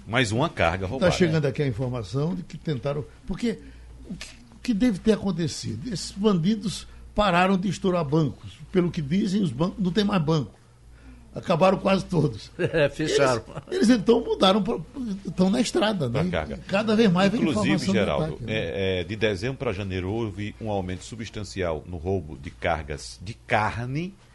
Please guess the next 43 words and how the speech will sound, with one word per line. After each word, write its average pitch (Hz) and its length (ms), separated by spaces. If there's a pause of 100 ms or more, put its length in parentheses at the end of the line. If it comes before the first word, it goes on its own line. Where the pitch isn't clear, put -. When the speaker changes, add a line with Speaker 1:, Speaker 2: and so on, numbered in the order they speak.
(360)
Speaker 1:
principalmente 135 600
naquele 131 280
momento 120 360
em 120 60
que 110 120
o 123 40
preço 160 360
da 135 100
carne 131 280
explodiu, 95 540
subiu, 95 440 (540)
né? 104 200 (160)
Ficou 107 180
muito 107 220
caro. 67 300
Então, 92 300 (300)
os 113 80
bandidos, 120 500 (140)
olha, - 320 (140)
carne 156 280
tá - 320 (380)
Speaker 2:
Nós 151 160
passamos 208 360
a 160 40
informação, 127 420
esse 165 220
ano 196 120
já 196 100
levaram 180 320 (100)
três 202 240
da 151 120
Master 135 280
Speaker 1:
Pois 120 160
Speaker 2:
Gold, 113 160
Speaker 1:
é. - 60 (100)
Speaker 2:
só 240 600
de 180 200
uma 254 140
empresa, 170 540
quer 113 100
Speaker 1:
Pois 101 140
Speaker 2:
dizer. 82 160
Speaker 1:
é. - 80